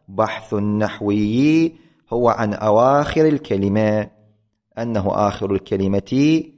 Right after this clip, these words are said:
ماذا؟ هل يكون معرباً؟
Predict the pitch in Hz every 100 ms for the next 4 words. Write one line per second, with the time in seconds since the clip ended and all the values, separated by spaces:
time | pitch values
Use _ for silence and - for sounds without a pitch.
0 | _ 107 117 113 110 107 - - _ _
1 | _ _ _ _ _ _ _ _ _ _
2 | _ 110 117 110 113 104 101 107 120 120
3 | 123